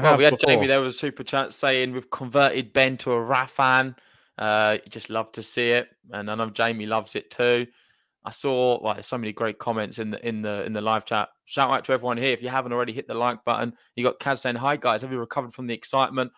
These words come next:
Speaker 1: I've watched it today just to check. Uh, I did not dream it."
Speaker 2: <laughs>
Speaker 1: It
Speaker 2: I
Speaker 1: does
Speaker 2: like
Speaker 1: seem a
Speaker 2: it.
Speaker 1: bit
Speaker 2: I
Speaker 1: like a
Speaker 2: like
Speaker 1: dream.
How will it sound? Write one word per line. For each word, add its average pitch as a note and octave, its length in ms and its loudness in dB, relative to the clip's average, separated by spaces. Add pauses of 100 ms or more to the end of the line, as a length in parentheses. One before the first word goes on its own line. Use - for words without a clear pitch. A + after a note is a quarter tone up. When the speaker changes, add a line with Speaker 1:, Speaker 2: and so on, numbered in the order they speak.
(120)
Speaker 1:
I've A2 180 -4
watched D3 260 -2
it - 80 -12
today B2 320 0
just - 240 -10
to A#2 80 -16
check. - 520 0 (400)
Uh, A2+ 220 2
I A2 80 0
did A2+ 160 -10
not B2+ 220 -6
dream B2+ 460 0
it." G2+ 140 -8 (200)
Speaker 2:
<laughs> - 20 -4
Speaker 1:
It G#3+ 880 0 (220)
Speaker 2:
I C#3+ 60 6
Speaker 1:
does E3 220 6
Speaker 2:
like D#3+ 260 6
Speaker 1:
seem D#3 100 2
a B2+ 40 4
Speaker 2:
it. - 20 4
Speaker 1:
bit F3 120 6
Speaker 2:
I - 60 4
Speaker 1:
like D3 100 6
a C3+ 120 4
Speaker 2:
like B2 80 -2
Speaker 1:
dream. D#3 420 2